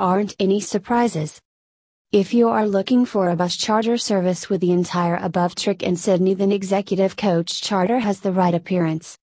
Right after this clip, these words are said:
They are the no one player of coach companies in Sydney. With their reliable service, they are able to provide people along with their group the best coach hire services. Their long distance buses are well known in Australia.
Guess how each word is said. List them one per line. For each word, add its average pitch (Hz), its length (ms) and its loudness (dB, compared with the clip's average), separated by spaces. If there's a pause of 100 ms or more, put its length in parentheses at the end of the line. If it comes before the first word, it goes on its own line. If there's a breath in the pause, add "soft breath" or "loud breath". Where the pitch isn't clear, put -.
(320)
They 202 180 4
are 202 220 0
the 180 100 2
no 180 200 2
one 202 280 0
player 185 300 -2
of 185 220 -4
coach 175 440 -2
companies 175 540 0
in 185 200 0
Sydney. 156 440 -2 (460)
With 185 140 2
their 180 140 4
reliable 175 600 0
service, 165 640 -2 (180)
they 196 300 2
are 202 280 -2
able 190 280 0
to 226 160 -8
provide 175 420 -2
people 196 360 -4
along 185 440 2
with 185 140 -2
their 190 140 0
group 190 300 0
the 226 80 -2
best 202 340 -2
coach 180 280 -2
hire 185 360 0
services. 156 720 -4 (460)
Their 220 200 2
long 185 300 2
distance 175 420 0
buses 175 460 -2
are 170 240 0
well 175 260 0
known 202 260 2
in 190 120 2
Australia. 175 640 0